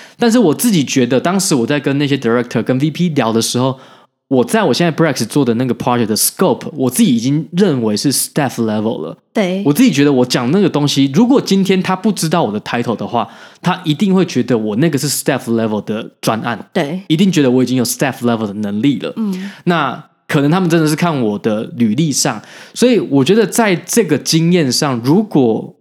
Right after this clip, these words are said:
Speaker 1: 这当然我没有办法事后验证，我没办法做A B testing，
Speaker 2: 对。
Speaker 1: 我没有办法重来，但是我自己的觉得是说，如果我今天在履历上我只写 software engineer，我没有把我的级别写上去的话，我很有机会会在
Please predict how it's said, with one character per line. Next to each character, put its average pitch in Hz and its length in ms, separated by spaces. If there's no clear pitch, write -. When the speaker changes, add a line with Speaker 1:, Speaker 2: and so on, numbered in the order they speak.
Speaker 1:
这 - 100
当 214 160
然 185 100
我 123 100
没 123 160
有 143 60
办 156 140
法 117 60
事 127 220
后 127 120
验 123 160
证， 117 160
我 113 60
没 117 160
办 156 140
法 120 80
做 139 100
A 127 100
B 120 140
testing， 113 480
Speaker 2:
对。 170 220
Speaker 1:
我 123 60
没 170 100
有 - 80
办 185 100
法 139 80
重 113 300
来， 113 100
但 170 140
是 180 80
我 127 180
自 208 200
己 143 120
的 117 120
觉 - 280
得 120 140
是 151 100
说， 127 260
如 165 200
果 247 140
我 120 120
今 135 220
天 143 180
在 156 120
履 110 160
历 113 80
上 123 180
我 117 80
只 143 180
写 120 160
software 131 400
engineer， 107 400
我 147 120
没 156 140
有 240 100
把 139 220
我 113 100
的 110 120
级 123 320
别 127 200
写 113 200
上 127 240
去 123 180
的 104 100
话， 107 240
我 135 120
很 156 180
有 214 120
机 - 260
会 151 220
会 139 240
在 131 340